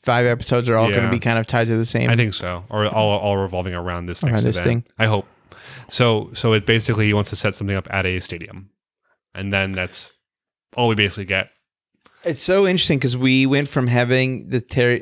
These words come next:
Speaker 1: stereotypical, like, bad guy of "I wanna be God, so I'm killing everyone." And that was, you know, even though the episodes really weren't that good, like, the threat was still there for everyone.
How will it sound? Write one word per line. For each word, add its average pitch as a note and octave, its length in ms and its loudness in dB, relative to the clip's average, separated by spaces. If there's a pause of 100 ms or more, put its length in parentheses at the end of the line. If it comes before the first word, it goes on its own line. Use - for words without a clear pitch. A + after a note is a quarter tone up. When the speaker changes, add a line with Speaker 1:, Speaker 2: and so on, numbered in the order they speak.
Speaker 1:
stereotypical, C3 1120 0 (520)
like, A2+ 260 0
bad A#2+ 280 2
guy A2+ 240 0
of A2+ 240 -4 (220)
"I C3+ 60 0
wanna C#3 260 0
be C3+ 120 2
God, B2+ 360 2
so C3 80 0
I'm B2+ 80 -2
killing B2+ 420 2
everyone." A2 460 2
And G#2+ 260 -2
that A#2+ 160 2
was, A#2 320 -2 (460)
you G3 80 2
know, F#3 160 2
even G3 240 2
though D#3 120 4
the C3+ 200 0
episodes C3+ 600 0
really A#2+ 220 2
weren't A#2 220 0
that A2+ 220 0
good, A#2 380 0
like, B2+ 220 -2
the A#2+ 100 -2
threat B2 480 -2
was C#3+ 180 -2
still D3 340 0
there C#3+ 280 2
for C#3+ 220 0
everyone. C#3+ 540 0